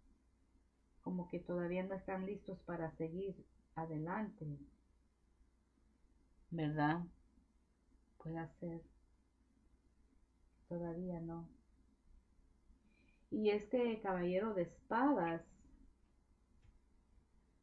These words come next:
¿verdad? También puede ser que, que ustedes quieren arreglar la situación rápida, rápida, ¿verdad? Ya ahorita. Pero ya quieren irse, pero la reina les está tal vez recordando, no, no, no,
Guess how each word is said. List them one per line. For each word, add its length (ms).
¿verdad? 460
También 380
puede 300
ser 180
que, 140
que 100
ustedes 640
quieren 320
arreglar 500
la 120
situación 640
rápida, 520
rápida, 540
¿verdad? 280
Ya 140
ahorita. 680
Pero 680
ya 320
quieren 320
irse, 480
pero 220
la 160
reina 340
les 200
está 280
tal 140
vez 160
recordando, 640
no, 200
no, 120
no, 420